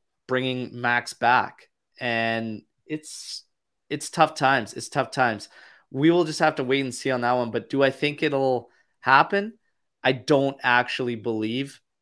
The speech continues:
that he would go. Um, would I do that or not? That's a hard one to answer. It's a hard one to answer because I see him,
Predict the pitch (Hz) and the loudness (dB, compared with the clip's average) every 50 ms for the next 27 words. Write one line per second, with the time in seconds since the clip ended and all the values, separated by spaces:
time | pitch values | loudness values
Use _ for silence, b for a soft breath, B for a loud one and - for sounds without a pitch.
0 | _ _ _ _ _ - 113 110 110 110 107 120 117 110 110 110 110 113 113 113 | _ _ _ _ _ 0 0 0 0 -2 -4 -6 -6 -6 -6 -6 -4 -2 -2 -2
1 | 107 110 - 117 107 104 95 101 - _ _ _ _ _ _ - 107 107 107 107 | -2 -4 -6 -6 -6 -4 -6 -8 -12 _ _ _ _ _ _ -8 -4 -2 0 0
2 | 104 104 104 104 104 104 101 - _ _ _ 123 123 127 127 117 120 110 113 113 | 2 2 0 0 -2 -4 -8 -14 _ _ _ -6 -2 0 0 2 2 2 2 2
3 | 110 110 110 107 101 - - _ _ _ _ _ _ _ _ _ _ _ _ _ | 2 0 0 -2 -4 -8 -12 _ _ _ _ _ _ _ _ _ _ _ _ _
4 | _ - 127 127 147 165 180 185 190 190 196 196 180 185 196 214 233 - - - | _ -10 -8 -4 0 2 6 6 6 6 4 2 -2 -2 -2 -2 -2 -2 -4 -8
5 | _ _ _ _ _ _ _ _ _ _ _ _ _ _ _ _ - 131 127 135 | _ _ _ _ _ _ _ _ _ _ _ _ _ _ _ _ 2 4 4 4
6 | 131 - - 104 - - - 127 123 123 117 117 113 120 117 113 107 104 104 104 | 4 2 0 -2 -2 -2 0 2 2 2 2 0 -2 -4 -4 -2 -2 -2 -2 -2
7 | 107 104 - - 110 95 98 - _ _ _ _ _ _ _ _ - - - 143 | -4 -6 -8 -10 -10 -10 -12 -14 _ _ _ _ _ _ _ _ -14 -4 -2 -2
8 | 123 - - 143 143 143 143 139 139 143 135 131 123 123 127 127 - - 120 113 | -2 0 2 4 6 6 4 4 0 -2 -2 0 0 -2 -2 -2 -4 -8 -8 -8
9 | 131 - - 135 123 117 127 120 120 120 - - - 143 139 143 139 147 143 139 | -8 -8 -6 -6 -4 0 0 0 0 -2 -4 -8 -8 -8 -6 -6 -4 -4 -6 -6
10 | 139 131 120 | -6 -8 -12